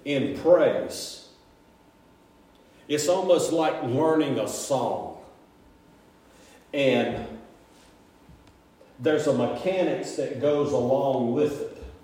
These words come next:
because you're having to learn how to do something. And you're starting to do something you didn't know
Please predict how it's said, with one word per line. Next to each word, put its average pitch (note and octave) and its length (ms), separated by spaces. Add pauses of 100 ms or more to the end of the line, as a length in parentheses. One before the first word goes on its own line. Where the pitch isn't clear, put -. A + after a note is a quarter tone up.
(240)
because C3+ 500
you're C3+ 400
having D3+ 400
to A#2+ 120
learn C#3 420
how A#2+ 180
to A2+ 200
do C#3+ 160
something. A2+ 520 (220)
And C3+ 180
you're - 120
starting D#3 460
to A#2+ 140
do E3+ 140
something D3+ 500
you E3+ 140
didn't D#3+ 400
know D#3 460